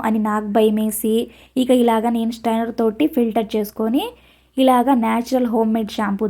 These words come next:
తోటి నేను హెడ్ బాత్ అయితే చేస్తానండి. నేను రెడీ చేసుకున్న ఆ ఆయిల్ని, ఆ ఆముదం నూనెని, ఆ వాటికా నూనెని మిక్స్ చేసుకొని పెట్టుకున్నాక ఆ రోజంతా అలాగే ఉంచి నా హెయిర్‌కి ఆ నైట్ అంతా అలాగే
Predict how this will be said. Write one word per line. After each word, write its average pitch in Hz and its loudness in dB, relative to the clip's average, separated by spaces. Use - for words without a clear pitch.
తోటి 214 -2
నేను 254 2
హెడ్ 196 -4
బాత్ 220 -2
అయితే 208 -2
చేస్తానండి. 208 0
నేను 285 10
రెడీ 247 6
చేసుకున్న 262 4
ఆ 226 6
ఆయిల్ని, 233 4
ఆ 214 2
ఆముదం 247 2
నూనెని, 226 -2
ఆ - 0
వాటికా 220 0
నూనెని 226 0
మిక్స్ 226 -6
చేసుకొని 226 -2
పెట్టుకున్నాక 214 -2
ఆ 226 6
రోజంతా 233 2
అలాగే 214 2
ఉంచి 208 0
నా 208 -2
హెయిర్‌కి 214 0
ఆ 220 2
నైట్ 220 0
అంతా 233 -2
అలాగే 214 0